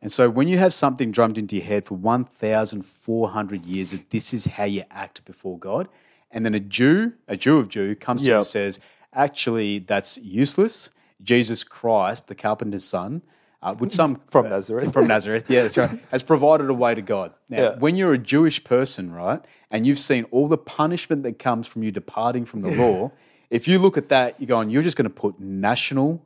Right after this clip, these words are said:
Speaker 1: shame
Speaker 2: Yeah.
Speaker 1: and, uh, and dispersion
Speaker 2: Mm.
Speaker 1: or slavery under Babylonian." Again, we're already slave, slaves under Rome. We don't want any more punishment from God.
Speaker 2: Hundred percent,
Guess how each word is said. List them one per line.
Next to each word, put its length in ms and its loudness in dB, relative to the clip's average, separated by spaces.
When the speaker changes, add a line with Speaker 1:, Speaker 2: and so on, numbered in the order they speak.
Speaker 1:
shame 680 -4
Speaker 2:
Yeah. 340 2
Speaker 1:
and, 120 -6
uh, 260 -2
and 320 -8
dispersion 760 -2
Speaker 2:
Mm. 180 -12
Speaker 1:
or 100 -2
slavery 420 0
under 160 -2
Babylonian." 500 -2
Again, 160 -4
we're 140 2
already 220 4
slave, 440 -2
slaves 320 0
under 180 -2
Rome. 360 0
We 100 0
don't 120 2
want 140 -4
any 120 -6
more 120 -4
punishment 400 -6
from 100 -10
God. 60 -6
Speaker 2:
Hundred 100 -18
percent, 40 -20